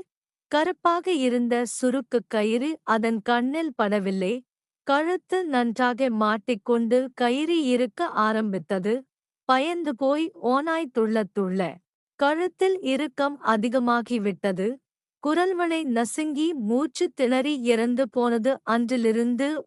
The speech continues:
ஓநாயின் பயமில்லாமல் மகிழ்ச்சியாக இரண்டாம் ஆடு வாழ்ந்தது. முதல் ஆட்டின அன்பு அதை பாதுகாத்து கொள்ளக்கூட பயன்படவில்லை. ஆனால்,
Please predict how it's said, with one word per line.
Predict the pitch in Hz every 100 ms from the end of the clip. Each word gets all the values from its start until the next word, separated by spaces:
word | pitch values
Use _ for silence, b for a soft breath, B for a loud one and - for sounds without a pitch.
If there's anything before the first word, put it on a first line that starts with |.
| 277
ஓநாயின் | 240 302 330 330 320 311
பயமில்லாமல் | 247 220 240 240 226 233 220 233 254 -
மகிழ்ச்சியாக | - 208 208 254 247 - 254 247 262 269 -
இரண்டாம் | 220 233 240 247 254 240
ஆடு | 208 214 220 220
வாழ்ந்தது. | 196 185 180 185 180 208 269 _ _ _ -
முதல் | 226 285 339 370 359 -
ஆட்டின | 247 214 262 247 247
அன்பு | 202 220 240 233 330 -
அதை | 226 226 247 208
பாதுகாத்து | - 233 247 254 262 262 - 254
கொள்ளக்கூட | - 220 226 214 - 214 220 277 - 240
பயன்படவில்லை. | 254 302 262 240 226 214 214 226 -
ஆனால், | - 202 226 208 185